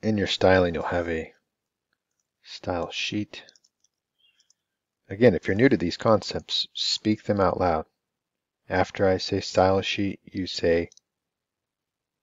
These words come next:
style sheet, exactly. But you also have global styles, very different.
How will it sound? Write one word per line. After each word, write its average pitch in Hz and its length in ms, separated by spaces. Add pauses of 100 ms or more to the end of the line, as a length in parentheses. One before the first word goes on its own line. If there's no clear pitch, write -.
(880)
style 87 380
sheet, - 260
exactly. - 540 (1300)
But 98 140
you 95 120
also 104 220
have 87 140
global 92 360
styles, - 600 (260)
very 90 220
different. - 340